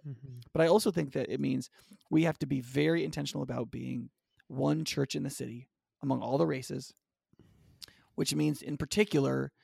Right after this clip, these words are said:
Speaker 2: that Christians, especially Christians in leadership, are gonna have to spend a significant amount of time building close relationships of very deep trust.
Speaker 1: Hmm.
Speaker 2: Because I believe that government is the wrong way to accomplish things, because government just, I,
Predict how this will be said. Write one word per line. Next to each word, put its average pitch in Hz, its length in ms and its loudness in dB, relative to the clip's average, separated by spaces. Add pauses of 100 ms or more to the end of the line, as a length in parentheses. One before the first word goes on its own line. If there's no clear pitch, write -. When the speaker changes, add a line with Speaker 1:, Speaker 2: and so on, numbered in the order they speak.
(300)
Speaker 2:
that 139 160 -2
Christians, 160 360 -2
especially 151 400 0
Christians 160 320 0
in 131 260 -4
leadership, 139 600 -6 (760)
are 135 100 -2
gonna 147 200 2
have 139 120 0
to 143 100 -8
spend 131 540 -2
a 135 60 -8
significant 139 540 -2
amount 139 180 2
of - 60 -10
time 120 440 -6 (460)
building 143 320 2
close 139 400 -2
relationships 127 560 -6
of 117 80 -10
very 127 340 -6
deep 117 300 -12
trust. - 540 -10
Speaker 1:
Hmm. 120 40 -6 (1300)
Speaker 2:
Because 143 220 2
I 156 160 2
believe 151 320 4
that 131 280 -2 (220)
government 143 360 2
is 131 80 -6
the 135 80 -2
wrong 131 180 -2
way 131 100 0
to 131 60 -2
accomplish 123 400 -6
things, 127 220 -6
because 127 280 -6
government 127 440 -4
just, - 240 -8
I, 147 140 -4